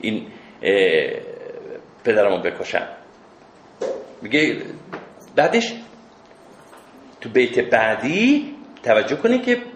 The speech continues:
واژه‌ای اومده که کاملاً با این برداشت سازگاره. میگه که چی؟ بدو گفت "من چاره سازم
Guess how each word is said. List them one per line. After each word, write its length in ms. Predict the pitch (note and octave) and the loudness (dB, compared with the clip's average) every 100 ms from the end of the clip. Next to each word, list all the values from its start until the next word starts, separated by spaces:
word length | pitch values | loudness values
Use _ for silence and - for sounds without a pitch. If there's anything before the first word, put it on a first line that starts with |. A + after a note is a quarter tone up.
| - - C3+ G#2 C#2 - - - A#2 | -20 -12 -8 -6 -8 -16 -20 -8 2
واژه‌ای 320 | A#2+ A#2 G#3+ | 4 6 4
اومده 300 | B3+ G#3 A#3+ | 6 6 4
که 140 | B3 | -2
کاملاً 560 | A#3 - C3+ B2 D3 B3 | -6 -2 4 4 6 4
با 120 | G#3+ | 6
این 100 | D#3 | 6
برداشت 360 | A#2 G2 - - | 4 2 0 2
سازگاره. 680 | A2 F#2 F#2+ G2+ F#2+ F#2+ F#2+ - - - | 2 2 2 2 4 2 0 -10 -12 -2
میگه 160 | A#2+ | 0
که 160 | E3 G3+ | 2 0
چی؟ 460 | - G#3 A3 C4 - - - - | -2 0 2 0 -4 -16 -20 0
بدو 260 | C3+ C3 D#3 | 2 4 4
گفت 500 | E3 E3 F#3 - - | 6 6 4 2 -2
"من 420 | C3+ D3 G3+ A#3 - - - - - - - _ - - - | 2 4 4 0 -4 -14 -18 -20 -20 -20 -20 _ -20 -20 -8
چاره 920 | - - A2 G2 F#2 F2 E2 E2+ D#3+ | -8 0 4 6 6 4 -2 -2 -2
سازم 540 | - - - - - | -2 -6 -10 -14 -16